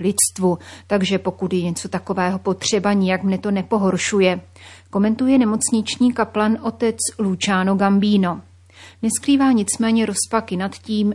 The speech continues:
jak se dospělo k takovému rozhodnutí. „Tyto zásahy by bylo třeba dobře připravit. Je možné je uskutečnit, ale my jsme nebyli nijak zapojeni, ani jako vedení zdravotnického zařízení,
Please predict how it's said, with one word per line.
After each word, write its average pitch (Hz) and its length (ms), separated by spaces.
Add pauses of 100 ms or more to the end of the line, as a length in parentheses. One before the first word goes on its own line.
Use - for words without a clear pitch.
(140)
jak 247 200 (140)
se 226 100
dospělo 180 580
k - 80
takovému 185 580
rozhodnutí. 180 840 (460)
„Tyto 269 360
zásahy 214 680
by 220 120
bylo 226 240
třeba 226 360
dobře 185 440
připravit. 214 760 (360)
Je 202 100
možné 190 420
je 196 80
uskutečnit, 202 920
ale 190 180
my 196 100
jsme 247 260
nebyli 247 360
nijak 220 340
zapojeni, 208 680 (300)
ani 226 320
jako 185 240
vedení 185 500
zdravotnického 208 840
zařízení, 208 840